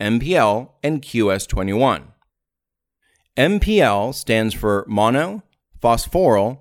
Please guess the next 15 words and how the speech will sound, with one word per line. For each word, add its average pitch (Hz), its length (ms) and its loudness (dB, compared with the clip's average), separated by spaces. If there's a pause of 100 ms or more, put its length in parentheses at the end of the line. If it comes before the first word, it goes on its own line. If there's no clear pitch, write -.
(160)
lipid 101 300 -2
A, 85 340 -2 (260)
M 90 200 -8
P 101 180 -2
L, 73 220 -10 (580)
a 131 80 0
type 170 300 -2
of 220 80 0
adjuvant 117 560 0
currently 175 480 0
being 135 280 0
studied 95 460 -2
for - 220 -4
anti-cancer 127 680 -2
vaccines. 107 800 -4